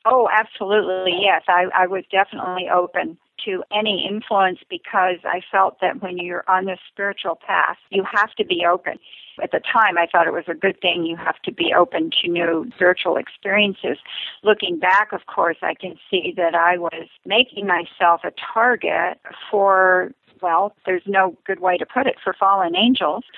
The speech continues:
which is what I usually call them. Some people call them demons.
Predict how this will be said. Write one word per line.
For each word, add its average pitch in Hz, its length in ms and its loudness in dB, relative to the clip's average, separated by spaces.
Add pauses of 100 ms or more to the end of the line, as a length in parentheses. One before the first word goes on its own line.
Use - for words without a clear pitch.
which 247 220 0
is 185 160 0 (200)
what 196 200 2
I 196 60 2
usually 190 400 -2
call 214 280 0
them. 196 240 -6 (460)
Some 190 160 0 (100)
people 185 220 -6
call 165 240 0
them 175 240 -8
demons. 170 460 -2